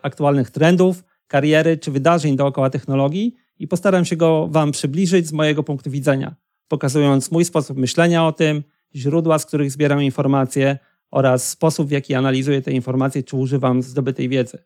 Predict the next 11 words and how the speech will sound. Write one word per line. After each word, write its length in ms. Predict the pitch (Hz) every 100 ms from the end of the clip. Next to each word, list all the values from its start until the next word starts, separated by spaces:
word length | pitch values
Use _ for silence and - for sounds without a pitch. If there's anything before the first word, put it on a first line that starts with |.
| _ _ _ _ _ -
Oprócz 340 | 170 196 -
tego 240 | 220 202
zawsze 280 | 185 202 208
podrzucę 360 | 180 165 175 160
wam 160 | 156
kilka 260 | 143 180 170
zasobów 440 | 151 135 151 151
do 100 | 151
przeczytania 640 | 139 135 - 160 160 165 151
i 100 | 139
obejrzenia 640 | 135 135 151 170 190